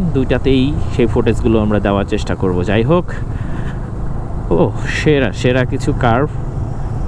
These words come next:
গতিসীমা মেনে চলি, রাঙামাটি মাত্র ঊনআশি, চিম্বুক থানচি।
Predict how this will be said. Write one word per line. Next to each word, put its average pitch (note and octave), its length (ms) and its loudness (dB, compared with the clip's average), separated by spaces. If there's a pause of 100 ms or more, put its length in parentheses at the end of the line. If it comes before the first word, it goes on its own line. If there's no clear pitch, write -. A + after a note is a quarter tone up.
(240)
গতিসীমা C3+ 540 2
মেনে C#3 280 2
চলি, C#3+ 480 2
রাঙামাটি A2+ 520 0
মাত্র C3 480 0
ঊনআশি, B2+ 480 0
চিম্বুক A#2 480 0
থানচি। A2+ 540 -2